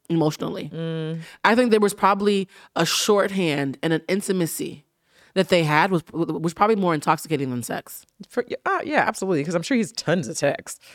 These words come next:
Speaker 2: Like,
Speaker 1: But having somebody that you haven't slept with yet, doing, like, verbal foreplay with you and having intimate inside jokes and being your bestie,
Speaker 2: Yeah.
Speaker 1: to me, that's more sexually arousing than going to the Motel Six.
Speaker 2: So do you think that men can,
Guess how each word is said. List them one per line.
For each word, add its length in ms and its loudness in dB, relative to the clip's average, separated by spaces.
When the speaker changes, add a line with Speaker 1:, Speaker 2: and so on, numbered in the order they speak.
Speaker 2:
Like, 300 2
Speaker 1:
But 80 6
having 280 4
somebody 280 4
that 140 4
you 80 6
haven't 180 4
slept 220 2
with 160 4
yet, 320 4
doing, 280 4
like, 160 4
verbal 300 4
foreplay 400 2
with 180 2
you 220 4
and 80 2
having 240 0
intimate 400 -2
inside 360 0
jokes 360 2
and 100 2
being 180 4
your 120 2
bestie, 640 -2
Speaker 2:
Yeah. 520 2
Speaker 1:
to 60 6
me, 220 4
that's 260 2
more 220 4
sexually 580 2
arousing 600 4
than 220 2
going 280 2
to 100 -12
the 60 -4
Motel 380 2
Six. 420 -2
Speaker 2:
So 160 0
do 120 0
you 120 0
think 240 -2
that 280 2
men 360 0
can, 400 -4